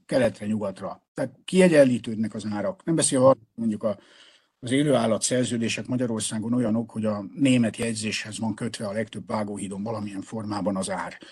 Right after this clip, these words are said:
De ugyanígy a gabona ára gyakorlatilag valamilyen formában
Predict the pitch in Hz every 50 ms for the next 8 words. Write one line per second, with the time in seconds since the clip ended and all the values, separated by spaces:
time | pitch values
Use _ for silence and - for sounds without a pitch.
0 | - _ _ - 247 254 226 180 175 160 147 135 139 139 143 160 147 156 143 127
1 | 123 120 131 135 131 127 123 113 110 - - _ _ _ - 143 151 151 143 127
2 | 117 120 110 - 120 110 110 101 98 123 139 139 127 123 110 104 98 - - 120
3 | 113 117 110 110 101 104 101 101 104 104 107